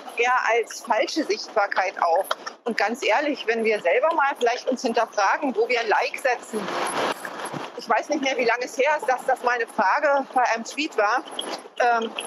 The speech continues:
das ist manchmal ein Lesezeichen, manchmal einfach nur ein Gesehen. Ähm, also es muss nicht immer das bedeuten,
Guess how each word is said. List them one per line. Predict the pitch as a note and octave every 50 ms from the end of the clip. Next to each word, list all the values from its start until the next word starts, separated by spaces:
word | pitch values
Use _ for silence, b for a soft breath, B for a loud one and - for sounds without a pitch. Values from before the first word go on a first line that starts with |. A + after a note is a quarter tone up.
| - - - - -
das | - A#3 - -
ist | C#4+ -
manchmal | C4+ B3+ - - - B3
ein | A#3 B3
Lesezeichen, | G4 G#4 C#4+ E4 G4 G4 - F4 D#4+ E4+ F4+ D#4+ G4+ F#4+ F4+
manchmal | C#4 A#3 B3+ - - D4+ B3+ -
einfach | A#3+ B3+ C4+ C4
nur | C4+ B3+ C4 C4 - - A#3+
ein | A#3+ A#3+
Gesehen. | A3 A#3 - B3+ A3+ B3+ E4+ G4+ G#4+ G4+ F#4+ - - - - - - - - _
Ähm, | - C4+ C4 C4 B3+ B3+ B3+ B3 B3 B3 B3 - -
also | A#3+ A#3+ B3 - -
es | C4 -
muss | B3+ D4 F4+ - -
nicht | F#4 F4+ E4+ - -
immer | C#4+ C#4 D#4 E4+ E4 D#4+ C4 - - - - - - - - - - -
das | - A3 A#3 - -
bedeuten, | - - - - A3 G#3+ A3+ C4 D#4 - E4 F4+ E4 D#4